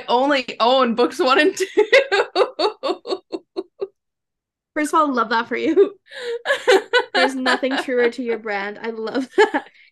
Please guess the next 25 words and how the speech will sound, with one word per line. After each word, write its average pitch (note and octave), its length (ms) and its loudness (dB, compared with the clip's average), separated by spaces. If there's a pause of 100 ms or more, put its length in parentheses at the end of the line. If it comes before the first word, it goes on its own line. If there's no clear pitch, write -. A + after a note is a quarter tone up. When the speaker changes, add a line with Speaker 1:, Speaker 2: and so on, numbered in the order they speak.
Speaker 2:
Like, - 160 -12
I'm C#4+ 120 2
never C4+ 180 4
Speaker 1:
I C4+ 160 2
Speaker 2:
gonna C4 80 0
read - 0 -
Speaker 1:
know, E4+ 380 2
Speaker 2:
three D4+ 100 -6
again. B3+ 100 -6
Speaker 1:
but - 160 -8
it D#4 240 -6
feels D4 420 -4
really B3 500 -8
weird A3 580 -8
that A3+ 100 -6
I'm, G3+ 220 -4
like, G3 200 -6
fine F#3 380 -6
having G3 320 -6
a G3 60 -10
compl-, - 580 -12
incomplete G#3 1000 -4 (560)
series F#3+ 560 -2
like D4+ 200 -2
that. G4 360 -2